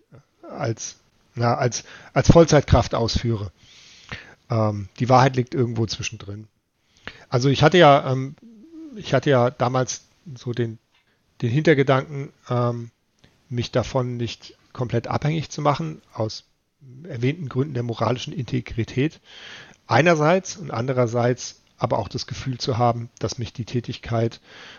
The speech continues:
ähm, auch wirtschaftlich belohnt und ich einfach für die Tonne arbeite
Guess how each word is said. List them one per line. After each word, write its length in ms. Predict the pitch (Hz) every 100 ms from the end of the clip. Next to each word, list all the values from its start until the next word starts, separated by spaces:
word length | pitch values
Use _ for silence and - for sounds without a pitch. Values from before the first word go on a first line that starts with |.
| - _ 117
ähm, 340 | 107 104 107 -
auch 300 | 101 101 170
wirtschaftlich 640 | 117 127 143 123 - -
belohnt 480 | 131 123 127 143 147
und 160 | 143
ich 200 | 110 - _ _ - _ _
einfach 420 | 110 123 104 - 214 160 - _
für 180 | _ -
die 100 | 107
Tonne 300 | - 113 131
arbeite 500 | 135 135 131 135 139